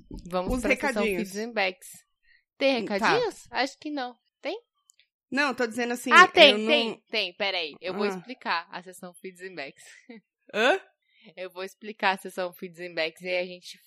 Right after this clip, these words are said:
Speaker 1: manda.
Speaker 2: Tá, tá travando tudo aqui pra você, pra mim, tá uma maravilha.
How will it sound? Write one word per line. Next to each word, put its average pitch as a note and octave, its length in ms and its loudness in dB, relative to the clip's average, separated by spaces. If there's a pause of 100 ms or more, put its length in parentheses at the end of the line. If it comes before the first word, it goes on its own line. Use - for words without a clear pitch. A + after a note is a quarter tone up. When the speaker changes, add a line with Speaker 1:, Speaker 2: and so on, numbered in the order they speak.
(160)
Speaker 1:
manda. E3 480 -14 (320)
Speaker 2:
Tá, E3 220 -10
tá G#3 340 -2
travando A3+ 460 -4
tudo B3 200 -4
aqui A3 140 -6
pra G3 120 -8
você, G3+ 180 -8
pra G3 140 -6
mim, D#3+ 180 -6
tá F3 140 -6
uma F3+ 60 -4
maravilha. F#3 540 -6